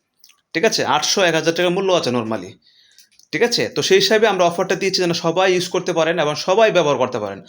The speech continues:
আমরা all বাংলাদেশ আমরা কুরিয়ার সার্ভিসে হোম ডেলিভারি দিচ্ছি, ঠিক আছে? আপনারা যে যেখান থেকে অর্ডার করবেন, সেই লোকেশনে ইনশাল্লাহ মাল পৌঁছে যাবে,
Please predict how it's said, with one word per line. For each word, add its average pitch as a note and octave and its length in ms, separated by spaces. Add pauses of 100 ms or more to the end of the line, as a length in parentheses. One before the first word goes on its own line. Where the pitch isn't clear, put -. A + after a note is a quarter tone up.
(220)
আমরা F3+ 160
all G3+ 280
বাংলাদেশ E3+ 800
আমরা C#3+ 260
কুরিয়ার D#3+ 360
সার্ভিসে D3 360
হোম G3 240
ডেলিভারি D#3 280
দিচ্ছি, A#2+ 360 (500)
ঠিক F#3 120
আছে? G#3+ 180
আপনারা E3 220
যে G3+ 100
যেখান G#3 240
থেকে G#3+ 100
অর্ডার G#3 200
করবেন, G#3+ 360 (360)
সেই A#3+ 320
লোকেশনে A#3 680
ইনশাল্লাহ F3 380
মাল D#3 200
পৌঁছে D#3 360
যাবে, A2 240